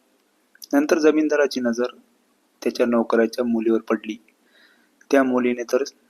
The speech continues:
जमीनदारासोबत, नमस्कार मित्रांनो, स्वागत आहे तुमचं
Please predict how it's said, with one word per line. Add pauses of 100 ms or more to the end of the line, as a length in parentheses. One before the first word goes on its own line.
(120)
जमीनदारासोबत, (1120)
नमस्कार
मित्रांनो, (960)
स्वागत
आहे
तुमचं